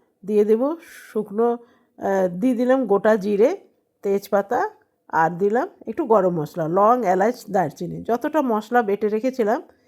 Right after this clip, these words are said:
জিরে, আদা বাটা আর শুকনো লঙ্কা, গরম মশলা সব একসাথে পিষে নিয়েছিলাম, সেটা সবটাই দিয়ে দিলাম। আর এখানে টমেটো আর পেঁয়াজ, ওটা তিন চামচ দিলাম। আর এখানে নুন, আর দিয়ে দিলাম হলুদ, স্বাদ মতন দিলাম নুন, আর দিলাম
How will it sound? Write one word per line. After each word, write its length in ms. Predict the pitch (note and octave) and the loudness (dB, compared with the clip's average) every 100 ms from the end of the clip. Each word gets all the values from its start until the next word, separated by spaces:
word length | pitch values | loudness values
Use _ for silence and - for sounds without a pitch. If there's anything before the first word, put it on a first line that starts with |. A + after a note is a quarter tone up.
| _ _ E3+ | _ _ -10
জিরে, 360 | G3+ A3 A3+ | -6 0 2
আদা 280 | G#3+ G3 G#3 | 2 2 2
বাটা 400 | G#3+ G#3+ B3+ F4 - _ _ _ - | 2 0 -2 -2 -10 _ _ _ -6
আর 500 | E3 F3 E3+ E3 - - | 0 2 2 0 -6 -16
শুকনো 400 | - G#3 G3+ A3 | -10 -8 -4 -2
লঙ্কা, 340 | A3 A3+ C#4 | 0 0 0
গরম 280 | G#3 F#3 F#3+ | 2 2 2
মশলা 360 | E3+ D3 - D3 | -2 -6 -6 -6
সব 220 | - A3 | -2 0
একসাথে 420 | G3+ G3+ A#3+ A#3 | 0 -2 -4 -4
পিষে 280 | A#3 A3+ B3 | -6 -6 -4
নিয়েছিলাম, 380 | A#3 A#3 C#4 E4 | -4 -4 -8 -8
সেটা 240 | G#3+ G3 | -6 -6
সবটাই 360 | G3+ F3+ - G#3+ | -4 -6 -4 -4
দিয়ে 180 | G3 G3 | -4 -4
দিলাম। 260 | G#3 D4 F#4 _ _ _ - | -4 -4 -10 _ _ _ -2
আর 120 | B3 | 0
এখানে 280 | B3 C4+ C#4 | 2 0 -2
টমেটো 500 | C4+ G#3+ A3+ A#3+ C#4 | 2 2 2 2 2
আর 140 | C4 | 0
পেঁয়াজ, 360 | C4 G#3 C#4 C#4+ | 0 -2 -2 -2
ওটা 160 | A3 | -4
তিন 280 | B3+ A3+ G3 | -4 -2 -2
চামচ 400 | F#3+ F3 E3+ D#3+ | -2 -2 -2 -4
দিলাম। 360 | D#3 D3 C#3+ D#3+ _ _ _ _ _ | -6 -6 -8 -12 _ _ _ _ _
আর 180 | - G3 | -2 -2
এখানে 300 | G#3 A3+ A#3 | 0 0 0
নুন, 420 | G#3+ F#3+ A#3+ E4+ - _ | 2 2 2 -2 -8 _
আর 200 | F#3 F3 | -2 -2
দিয়ে 240 | E3+ G3+ | -2 -2
দিলাম 300 | F#3+ A3 D4 | 0 0 -2
হলুদ, 420 | F#3 G3+ F#3+ C#3+ - _ _ _ _ _ _ | -2 -2 0 -4 -8 _ _ _ _ _ _
স্বাদ 280 | - A3 A3 | -2 -2 2
মতন 380 | A#3+ A#3+ C4 | 0 2 2
দিলাম 260 | B3 A#3+ A#3+ | 2 2 2
নুন, 300 | A3+ G#3+ E4 - _ _ | 2 0 0 -6 _ _
আর 160 | - F#3+ | -4 -4
দিলাম 320 | E3 F#3+ D4 | -2 -2 -2